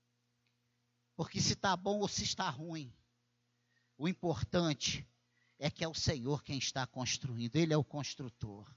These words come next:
Meu Deus, meu Deus, isso traz paz ao meu coração.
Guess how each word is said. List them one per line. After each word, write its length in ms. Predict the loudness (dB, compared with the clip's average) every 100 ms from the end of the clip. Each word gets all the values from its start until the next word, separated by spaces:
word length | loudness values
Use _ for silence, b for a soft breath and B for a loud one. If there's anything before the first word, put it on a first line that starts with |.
| _ _ _ _ _ _ _
Meu 240 | 6 6
Deus, 600 | 4 2 2 -2 -8 -8 -12 _ _ _ _ _ _
meu 240 | 12 12 12
Deus, 680 | 10 6 4 -2 -6 -8 -14 _ _ _ _ _ _ _ _ _ _ _ _
isso 200 | 0 2
traz 280 | 6 6 8
paz 280 | 8 8 8
ao 100 | 8
meu 180 | 10 10
coração. 680 | 8 4 2 0 -4 -12